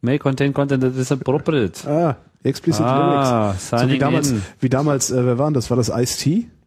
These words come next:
Speaker 1: Bei Signing? Ach so, ich darf's anklicken, jetzt kommt's irgendwie.
Speaker 2: Attention, you listen to an Ice-T album. <laughs> Was, kennst du's noch? This is not a pop album.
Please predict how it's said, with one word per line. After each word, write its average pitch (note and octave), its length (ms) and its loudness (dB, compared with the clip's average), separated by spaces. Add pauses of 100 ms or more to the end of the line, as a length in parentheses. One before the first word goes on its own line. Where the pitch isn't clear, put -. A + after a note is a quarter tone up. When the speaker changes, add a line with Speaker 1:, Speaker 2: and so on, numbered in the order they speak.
(140)
Speaker 1:
Bei F2 180 -4
Signing? C#3+ 680 -4 (300)
Ach B2 100 0
so, C#3 160 2
ich G2 80 2
darf's G#2+ 220 0
anklicken, D3 500 0
jetzt C3+ 160 -2
kommt's C3 360 -4
irgendwie. G2+ 320 -2
Speaker 2:
Attention, B2+ 580 0 (220)
you B2 140 0
listen C#3+ 380 0
to D3 160 0
an C3 180 0
Ice-T D#3 560 0
album. C3+ 480 0
<laughs> - 0 -
Was, C#3+ 140 0
kennst F3+ 260 -2
du's B3+ 140 0
noch? A#3 160 -2 (640)
This F#3 320 0
is - 320 -2
not E3+ 380 0
a D#3 60 2
pop - 380 -2
album. C#3 480 2